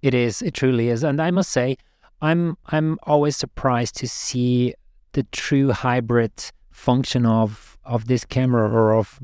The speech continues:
uh, all of the, uh, mirrorless cameras of Canon, that you can shoot video, um, like, instantaneously, instantaneously. You can switch from taking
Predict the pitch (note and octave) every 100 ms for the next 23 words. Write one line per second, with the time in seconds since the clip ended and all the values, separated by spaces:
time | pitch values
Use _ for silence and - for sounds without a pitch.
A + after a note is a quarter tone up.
0 | C3 B2+ A#2 A#2+ A#2 A#2+ G#2+ A#2 A2+ A2+
1 | A#2 A2 A#2+ B2 A#2 A2 - A#2+ G#2+ A2
2 | - C3 C3+ A#2 G#2 B2+ D3+ - C#3+ B2+
3 | - _ _ _ _ - - - C#3 -
4 | B2 A2+ B2+ B2 B2 C3+ C3+ - A#2+ A#2
5 | A#2+ B2 G3 - _ C3 B2+ - - D#3+
6 | C#3 D3+ B2+ C#3 C#3+ C3 C#3 C3+ - C#3+
7 | C3+ C#3 - C#3+ D3+ D#3+ - C#3+ D3 C3
8 | B2+ - - C3+ - - - B2+ B2 B2
9 | B2+